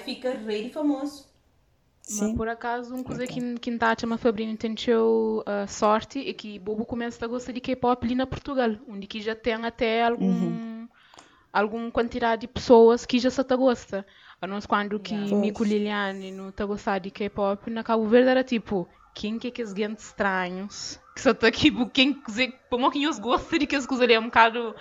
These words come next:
Speaker 2: como que tá falando, não só tinha aquele, epá, yeah,
Speaker 1: Estigma.
Speaker 2: aquele,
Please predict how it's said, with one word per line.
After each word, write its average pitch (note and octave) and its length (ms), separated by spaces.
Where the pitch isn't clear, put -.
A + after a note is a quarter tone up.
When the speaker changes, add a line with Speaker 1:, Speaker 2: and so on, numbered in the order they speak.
Speaker 2:
como A3+ 120
que - 60
tá C4 80
falando, G#3 280
não B3+ 180
só C4 480
tinha A3+ 240
aquele, A#3 360
epá, A3+ 580
yeah, A#3+ 380
Speaker 1:
Estigma. E3+ 680
Speaker 2:
aquele, B3 200